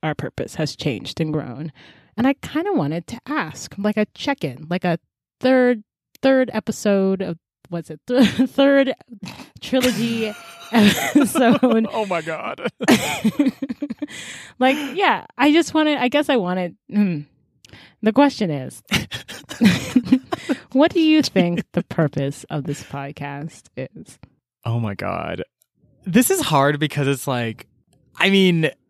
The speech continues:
Speaker 2: I, I don't wanna just, like, regurgitate, like, every, like, written
Speaker 1: Yeah.
Speaker 2: or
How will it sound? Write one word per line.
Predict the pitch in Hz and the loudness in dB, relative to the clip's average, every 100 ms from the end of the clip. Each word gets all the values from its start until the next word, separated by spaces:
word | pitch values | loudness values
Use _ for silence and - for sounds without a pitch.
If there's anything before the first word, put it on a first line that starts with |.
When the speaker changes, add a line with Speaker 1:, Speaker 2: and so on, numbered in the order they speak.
| _ _ | _ _
Speaker 2:
I, | 165 180 | 0 2
I | 175 | 4
don't | 180 185 | 4 6
wanna | 175 165 | 6 6
just, | 147 143 | 4 2
like, | 123 | 2
regurgitate, | 135 123 123 123 127 135 123 | 0 2 2 2 0 0 0
like, | 117 | -2
every, | 110 113 117 110 107 | -4 -4 -4 -4 -4
like, | 110 113 - _ _ - 120 | -6 -8 -12 _ _ -10 -2
written | 127 123 | 2 4
Speaker 1:
Yeah. | 202 165 160 156 | 4 4 2 -2
Speaker 2:
or | 127 120 117 110 110 | -2 -2 -2 -4 -6